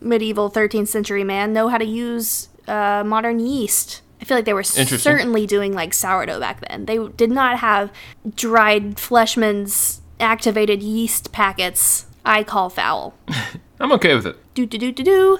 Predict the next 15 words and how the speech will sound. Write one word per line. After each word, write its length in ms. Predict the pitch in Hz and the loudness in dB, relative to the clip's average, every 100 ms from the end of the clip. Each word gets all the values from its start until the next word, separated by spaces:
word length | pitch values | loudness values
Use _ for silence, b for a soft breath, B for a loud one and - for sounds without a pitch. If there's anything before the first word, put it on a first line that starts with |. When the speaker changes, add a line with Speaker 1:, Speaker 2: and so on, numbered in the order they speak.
| - | 0
Speaker 1:
That 140 | 240 | -2
is 140 | 226 196 | 0 0
Baking 380 | 214 202 202 185 | -2 -2 -2 -6
with 120 | 190 | -8
Amy. 240 | 139 - - | -8 -6 -4
Speaker 2:
<laughs> 760 | 120 - 196 - - - - - | 0 4 4 2 -4 -6 -10 -4
Speaker 1:
<laughs> 640 | 254 - 339 - 277 - | -4 2 2 4 0 2
Anyways, 540 | 294 - 311 240 226 226 | 2 6 6 6 2 0
the 80 | |
children 360 | 220 277 254 220 | -2 2 4 4
disappear. 500 | 208 202 202 180 - B B B B - | 0 -2 -4 -6 -6 B B B B -10
Take 280 | - 254 233 | 0 2 2
it 60 | |
away, 300 | 208 185 160 | 0 0 -2
sir. 440 | 175 - 156 - | -2 -4 -4 -6